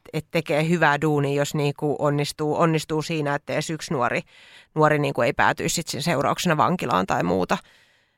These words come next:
Et jotenkin tosi mielekästä duunia, mut sit just kun puhutaan tosta rajaamisesta ja muusta, niin se on semmoista niinku rinnalla kulkemista ja niinku jatkuvasti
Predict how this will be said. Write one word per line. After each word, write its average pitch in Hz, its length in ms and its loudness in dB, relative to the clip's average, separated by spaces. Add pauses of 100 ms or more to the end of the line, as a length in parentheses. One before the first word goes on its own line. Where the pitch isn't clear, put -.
(200)
Et - 80 -10
jotenkin 170 440 2 (120)
tosi 180 220 2
mielekästä 165 600 2
duunia, 160 400 2
mut 156 160 0
sit - 200 -6
just 156 200 -2
kun 151 120 -12
puhutaan 151 380 2
tosta 156 200 -4
rajaamisesta 151 640 2
ja 156 80 4
muusta, 147 420 0
niin 143 160 -2
se 175 100 0
on 165 100 6
semmoista 175 300 2
niinku 165 160 0
rinnalla 151 440 2
kulkemista 139 580 -2
ja 147 40 0
niinku 151 160 -4
jatkuvasti 156 600 0